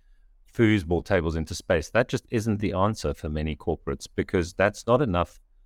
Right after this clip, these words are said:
to overcome that friction of the commute. Uh, what we need to really focus on is creating a purpose for the workplace. Why am I in the workplace? Why am I there?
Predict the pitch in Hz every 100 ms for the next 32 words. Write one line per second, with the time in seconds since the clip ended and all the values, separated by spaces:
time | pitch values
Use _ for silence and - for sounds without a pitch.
0 | _ - 95 98 90 - 110 98 92 87
1 | _ _ - - 95 90 - - - 147
2 | - - 76 110 131 _ 98 87 - -
3 | 82 82 120 143 - - - _ _ _
4 | - 90 87 - 90 110 110 95 107 127
5 | - 95 95 127 127 98 78 - _ _
6 | _ _ _ - 117 90 92 87 73 76
7 | - - 90 85 - - 101 92 90 -
8 | 90 82 82 - - - - - - 160
9 | - 98 - - 71 67 67 - - -
10 | - - _ _ _ - 85 101 123 131
11 | 107 101 92 98 117 101 69 69 - -
12 | - - - _ _ - 90 107 117 117
13 | 101 87 90